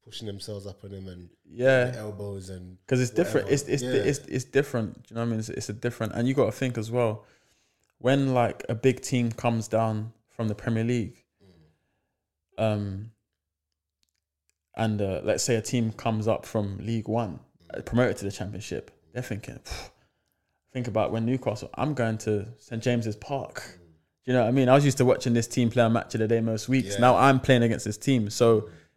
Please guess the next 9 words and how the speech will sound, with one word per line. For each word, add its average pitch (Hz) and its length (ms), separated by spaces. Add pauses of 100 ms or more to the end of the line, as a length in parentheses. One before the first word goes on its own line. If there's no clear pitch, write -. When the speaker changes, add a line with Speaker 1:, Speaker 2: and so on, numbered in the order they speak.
(440)
Speaker 2:
mentally, 117 640
they're 123 200
gonna 117 180
have 117 220
that - 360 (140)
bit 135 120
of 110 140
an 113 80
edge, 120 460